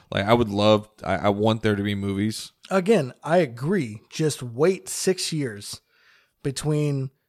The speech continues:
Speaker 2: the nine movies that you have that are,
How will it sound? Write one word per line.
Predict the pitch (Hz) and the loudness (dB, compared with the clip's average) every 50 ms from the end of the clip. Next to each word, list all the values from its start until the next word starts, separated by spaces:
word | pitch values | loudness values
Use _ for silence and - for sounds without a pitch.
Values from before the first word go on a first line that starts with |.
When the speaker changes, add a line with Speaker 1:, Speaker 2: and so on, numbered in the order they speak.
| _ _ _ _ | _ _ _ _
Speaker 2:
the | - 127 | -8 -8
nine | 120 117 117 123 135 143 156 160 165 | -6 -6 -6 -4 -2 0 2 4 4
movies | 170 165 160 151 160 156 | 4 4 4 4 0 -2
that | 147 156 143 | -2 -4 -4
you | 143 147 143 | -2 -2 -2
have | 127 143 131 127 127 123 117 120 | -2 -4 -4 -4 -6 -6 -6 -6
that | 123 120 113 | -8 -8 -8
are, | 113 107 107 104 101 | -8 -10 -10 -12 -14